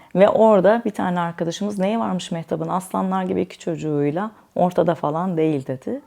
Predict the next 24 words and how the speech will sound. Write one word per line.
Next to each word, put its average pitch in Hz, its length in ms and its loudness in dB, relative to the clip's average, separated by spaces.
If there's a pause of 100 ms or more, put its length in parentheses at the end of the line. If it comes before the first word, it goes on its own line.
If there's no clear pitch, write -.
Ben 240 220 4
cevap 247 400 -2
bile 185 200 4
veremedim. 156 520 0
Ertesi 180 560 -4
teneffüs 160 680 -4
bu 185 280 0
lafı 196 200 2
söyleyen 175 500 2
kişinin 170 320 -6
yanına 156 300 -2
gittim 196 420 -4
ve 190 60 0
aslında 175 420 -4
söylediği 170 480 0
şeyin 190 320 -4
beni 170 180 2
ne 180 100 -6
kadar 165 360 2
kırdığını, 156 520 0
ne 170 100 -8
kadar 165 240 -2
üzdüğünü 143 540 -4
söyledim. 151 560 -4